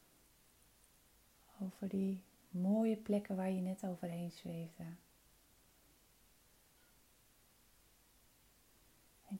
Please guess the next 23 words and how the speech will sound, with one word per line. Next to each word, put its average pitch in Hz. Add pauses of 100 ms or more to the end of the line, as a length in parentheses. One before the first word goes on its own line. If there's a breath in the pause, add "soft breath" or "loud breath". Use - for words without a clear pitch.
kijk 240
maar 190
eens 185
naar 190
de 202
verste -
horizon. 180 (1160 loud breath)
Hoe 254
ver 254
kun 247
je 240
kijken 240
en 190
wat 202
zie -
je 254
allemaal? 160 (1160 loud breath)
Neem 180
het -
allemaal 208
in 185
je 180
op. 175